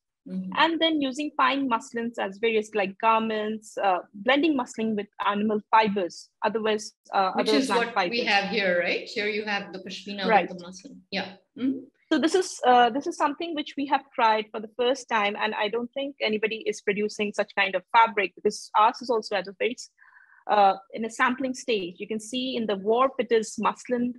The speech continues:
Speaker 2: fine muslin, hand spun muslin, and in the wet hand spun fleece or a fleece of Changthangi goats,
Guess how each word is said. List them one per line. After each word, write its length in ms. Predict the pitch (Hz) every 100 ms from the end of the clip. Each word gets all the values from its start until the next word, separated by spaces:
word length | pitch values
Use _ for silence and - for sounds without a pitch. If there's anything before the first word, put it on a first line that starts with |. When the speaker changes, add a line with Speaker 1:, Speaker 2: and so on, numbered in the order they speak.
| -
Speaker 2:
fine 260 | 202 196
muslin, 400 | 202 240 - 247
hand 240 | 233 202 196
spun 300 | - 202 202
muslin, 420 | 220 - 254 269 _ - _ -
and 220 | 269 330
in 100 | 320
the 120 | 277 226
wet 240 | 208 214 _ -
hand 240 | 208 214
spun 240 | - 233 349 - _ _ _ _
fleece 520 | 285 294 196 - - -
or 240 | 214 220 214 -
a 120 | 190
fleece 400 | - 262 285 -
of 100 | 220 -
Changthangi 640 | 240 240 240 220 214 208
goats, 320 | - 226 208